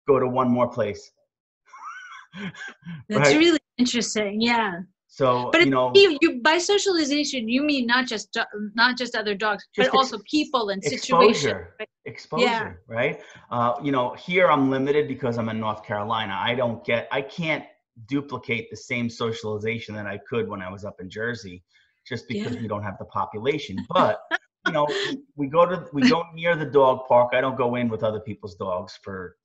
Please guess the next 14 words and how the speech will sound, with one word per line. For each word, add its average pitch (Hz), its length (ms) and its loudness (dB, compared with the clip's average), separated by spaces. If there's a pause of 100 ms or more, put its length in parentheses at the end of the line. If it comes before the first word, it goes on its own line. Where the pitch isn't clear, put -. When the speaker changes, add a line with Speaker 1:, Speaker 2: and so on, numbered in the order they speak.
(180)
Speaker 1:
you 113 80 -14
know, 90 140 -10
liability 95 600 -10
reasons. 98 380 -14
But, 104 280 -4 (340)
you 190 80 -8
know, 120 140 0
I 117 100 0
do 131 220 -2
Speaker 2:
Right. 135 40 0
Speaker 1:
that. 127 240 4
I 120 100 2
do 120 200 -4
parks. - 600 2